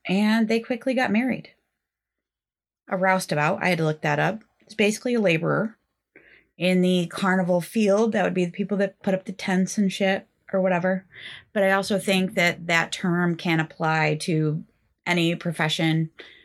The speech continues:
I guess a roustabout just means, like, a general laborer. So she gets with this guy. His name's Jerry. He, uh, joined the carnival at eighteen as well.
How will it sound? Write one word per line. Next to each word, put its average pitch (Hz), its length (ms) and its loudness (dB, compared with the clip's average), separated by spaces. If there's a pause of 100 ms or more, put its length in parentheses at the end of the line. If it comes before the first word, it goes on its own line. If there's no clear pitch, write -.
(320)
I 190 60 -2
guess 180 200 0
a 170 40 -6
roustabout 156 600 0
just 156 240 -2
means, 160 220 2
like, 151 160 -2
a 160 60 0
general 151 640 0 (100)
laborer. 143 480 -4 (1300)
So - 180 -2
she 302 140 2
gets 311 220 0
with 320 80 0
this 302 180 -4
guy. 180 240 2
His 190 140 0
name's 190 220 0
Jerry. 160 520 0 (540)
He, 247 440 0
uh, 226 340 2
joined 202 520 0
the 196 240 2
carnival 185 360 2
at - 120 -2
eighteen 165 720 2 (160)
as 185 160 -6
well. 165 380 0